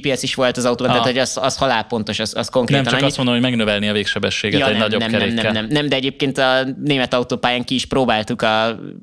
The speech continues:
Speaker 1: mindenki, a, egy ilyen társasággal mentünk, kipróbálták a végsebességeket, és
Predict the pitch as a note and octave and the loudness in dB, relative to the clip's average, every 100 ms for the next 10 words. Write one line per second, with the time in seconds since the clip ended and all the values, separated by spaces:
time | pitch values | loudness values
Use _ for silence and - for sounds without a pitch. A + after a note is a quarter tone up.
0 | - - C#3 C3+ A2+ A2 A#2 A#2+ A2+ G#2+ | -20 -12 -2 2 2 0 0 2 2 0
1 | A#2+ A2 A2 A2+ A2 - G#2+ A2 A2 G#2+ | -2 0 0 0 0 -2 0 0 0 0
2 | A#2+ A#2 A#2 A2+ A2 A2 A2+ A#2 A2 A2 | -2 -2 -2 0 2 0 0 0 0 0
3 | A#2+ A#2+ - A#2+ - A#2+ A#2+ A#2 A#2+ - | -2 -4 -2 -2 -2 -2 -2 -2 -4 -6